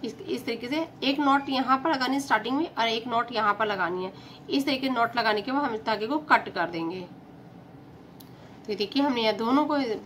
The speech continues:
दोनों पेयर के ऊपर वूल लगा दी है। तो ये बारीक वूल है, मोटी वूल नहीं है। तो इसी का, इसको हमने लगाने के बाद ये देखिए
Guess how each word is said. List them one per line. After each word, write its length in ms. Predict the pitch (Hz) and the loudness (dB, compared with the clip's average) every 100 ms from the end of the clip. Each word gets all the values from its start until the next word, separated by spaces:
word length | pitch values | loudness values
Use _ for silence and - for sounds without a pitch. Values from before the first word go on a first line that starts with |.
| - 208 202 | -6 -4 0
दोनों 280 | 220 247 277 | 2 4 2
पेयर 200 | 294 240 | 2 -2
के 160 | 240 | -2
ऊपर 240 | 220 392 427 | -2 -2 -2
वूल 260 | 220 226 247 | -2 0 2
लगा 260 | 214 190 170 | 4 4 2
दी 160 | 190 | 0
है। 80 | 185 | -4
तो 140 | 208 196 - | -6 -10 -6
ये 140 | 240 | -6
बारीक 400 | 208 196 196 254 - | 2 4 4 2 -4
वूल 200 | 247 254 | -2 2
है, 60 | 285 | 4
मोटी 300 | 220 202 226 | 2 0 -4
वूल 240 | 220 220 | -4 -2
नहीं 140 | 220 233 | 0 0
है। 180 | 339 349 | -2 -4
तो 100 | - | -6
इसी 240 | 220 269 | -2 -2
का, 200 | 269 233 | 0 -2
इसको 240 | 226 - | -2 0
हमने 180 | 269 240 | 0 2
लगाने 280 | 226 180 180 | 2 0 0
के 100 | 202 | -2
बाद 180 | 202 208 | 0 0
ये 80 | 208 | -2
देखिए 280 | 214 339 | -2 -4